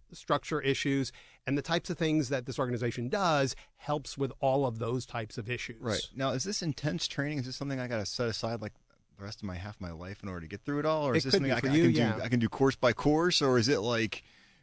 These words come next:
Speaker 2: we're, we're gonna shave your head and take you away someplace far away and you'll come back a new man?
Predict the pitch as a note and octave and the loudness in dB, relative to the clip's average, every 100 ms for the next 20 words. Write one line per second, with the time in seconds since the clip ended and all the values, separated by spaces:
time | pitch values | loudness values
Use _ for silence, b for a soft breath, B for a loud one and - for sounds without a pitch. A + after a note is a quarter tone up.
0 | - A#2 A2+ A#2+ B2+ A#2 - C#3+ C#3 B2+ | 0 2 6 6 6 6 6 6 6 6
1 | C3+ C3 A2 C3 C3+ B2+ B2 C3 A#2+ C3 | 6 4 4 2 4 4 6 4 4 2
2 | - C3 B2+ A#2+ C3 A#2+ G#2 - A#2 A#2 | 4 4 6 6 4 4 0 0 2 2
3 | A2+ A2 G2 F2+ C2+ | 2 0 0 -2 0